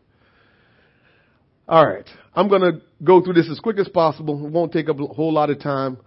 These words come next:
but here are some things you need to think about. You gotta understand a little bit about God to ever get to the place of why you're here. We usually do it.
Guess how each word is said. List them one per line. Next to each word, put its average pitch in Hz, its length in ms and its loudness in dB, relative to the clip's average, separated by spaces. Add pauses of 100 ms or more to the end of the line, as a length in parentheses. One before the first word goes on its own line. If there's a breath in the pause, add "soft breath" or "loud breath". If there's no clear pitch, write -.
but 147 200 2
here 208 240 2
are 185 60 4
some 175 200 -2
things 160 240 -2
you 160 60 -6
need 143 140 -4
to 113 60 -16
think 131 180 -4
about. 104 320 -12 (2750)
You 220 160 2
gotta 254 240 8
understand 214 520 4
a 185 40 4
little 180 180 6
bit 165 120 0
about 151 320 0
God 139 460 2 (420)
to 175 120 0 (120)
ever 185 260 4
get 175 220 -2
to 165 60 -14
the 160 80 -2
place 156 460 -4 (220)
of 143 120 -4
why 127 260 0
you're 117 200 -4
here. 107 280 -12 (1500)
We 240 200 2
usually 262 680 4
do 226 280 4
it. 226 220 6